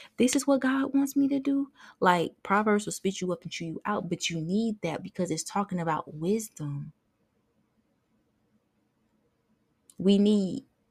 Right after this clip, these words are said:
the spirit of wisdom. I was talking to my uncle, and my uncle was like, you know, "Every morning you wake up, 'Good morning, God, good morning, Holy Spirit.' You know,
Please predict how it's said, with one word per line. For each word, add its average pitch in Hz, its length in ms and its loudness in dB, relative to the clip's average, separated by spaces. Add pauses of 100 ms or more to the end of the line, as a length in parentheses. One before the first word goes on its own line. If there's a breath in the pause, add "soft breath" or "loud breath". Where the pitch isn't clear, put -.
(200)
the 180 80 -6
spirit 190 520 2
of 160 100 -4
wisdom. 180 460 2
I 156 80 4
was 175 120 -2
talking 214 240 2
to 202 80 -2
my 190 200 -2
uncle, 160 400 -2 (360 soft breath)
and 165 200 6
my 170 140 4
uncle 190 220 2
was 175 160 -4
like, 156 180 0
you 175 80 0
know, 165 120 -2
"Every 180 200 2
morning 190 240 2
you 180 80 0
wake 185 260 0
up, 185 240 0 (160)
'Good 165 160 -4
morning, 175 240 -2
God, 165 180 -6
good 160 120 -6
morning, 170 200 -2
Holy 160 180 -2
Spirit.' 156 480 -2 (920 soft breath)
You 185 120 6
know, 147 400 2